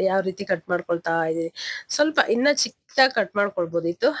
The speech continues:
ಆದ್ರೂನು ಸಾಕಪ್ಪ ಇರ್ಲಿ ನಡೆಯುತ್ತೆ ಅನ್ನೋ ಇದಕ್ಕೆ ಮಾಡ್ಕೊಳ್ತಾ ಇದೀನಿ ಸ್ನೇಹಿತರೆ. ನಂತರ ಕಟ್ ಮಾಡಿದಾದ್ಮೇಲೆ ಇದು ಕುಕ್ಕರಲ್ಲಿ ಹಾಕ್ಬಿಟ್ಟು ಒಂದೆರಡು ಸಲ ಚೆನ್ನಾಗಿ ನೀರ್ ಹಾಕಿ ತೊಳೆದು ನಂತರದಲ್ಲಿ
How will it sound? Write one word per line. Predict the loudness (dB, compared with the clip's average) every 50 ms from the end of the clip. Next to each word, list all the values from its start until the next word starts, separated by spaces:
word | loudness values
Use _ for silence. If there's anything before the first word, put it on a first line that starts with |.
| -6 -4 0
ಆದ್ರೂನು | 2 4 4 4 2 2 0 0 -2
ಸಾಕಪ್ಪ | -2 0 0 0 2 2 0 0 2 2
ಇರ್ಲಿ | 2 2 2 2 0 0 0 2
ನಡೆಯುತ್ತೆ | 2 0 0 0 0 0 -2 -2 -4 -4
ಅನ್ನೋ | -4 -2 -2 -4
ಇದಕ್ಕೆ | -4 -4 -6 -6 -2 -2 -2 -2 -2 -4 -4 -4 -4 -6 -8 -10 -12 -4 0
ಮಾಡ್ಕೊಳ್ತಾ | 2 2 2 2 2 0 0 0 0 -2 0
ಇದೀನಿ | 0 0 0 -2 -4
ಸ್ನೇಹಿತರೆ. | -4 -4 -6 -6 -4 -4 -4 -4 -4 -4 -10 -16 -16 -16 -8 _ -2
ನಂತರ | 0 0 2 2 2 2
ಕಟ್ | 2 -2 -4 -2 0
ಮಾಡಿದಾದ್ಮೇಲೆ | 0 0 0 0 2 2 2 2 2 0 2 2 2 2 2 0 -6 -8 -10 -10 -6 -6
ಇದು | -6 -4 -2 0 2 2 2 2 2 0 -2 -6 -12 -14 -14 -14 -16 -18 -20 _ _
ಕುಕ್ಕರಲ್ಲಿ | -10 0 2 4 4 4 4 2
ಹಾಕ್ಬಿಟ್ಟು | 0 -2 -2 _ -10 -4 0 0 -2 -2 -4 -12 -12 -4 -2
ಒಂದೆರಡು | 0 2 2 2 2 2 0
ಸಲ | -2 0 2 0
ಚೆನ್ನಾಗಿ | 0 0 -2 -2 0 0 2 2 2 2 2
ನೀರ್ | 2 2 2 2 0
ಹಾಕಿ | -2 -2 -4 -10
ತೊಳೆದು | -4 2 4 4 4 4 4 2 -2 -2 -4 -8 _ _ _ _ _ _ _ _ _ -4
ನಂತರದಲ್ಲಿ | -4 -2 -2 -2 0 4 4 4 4 4 2 0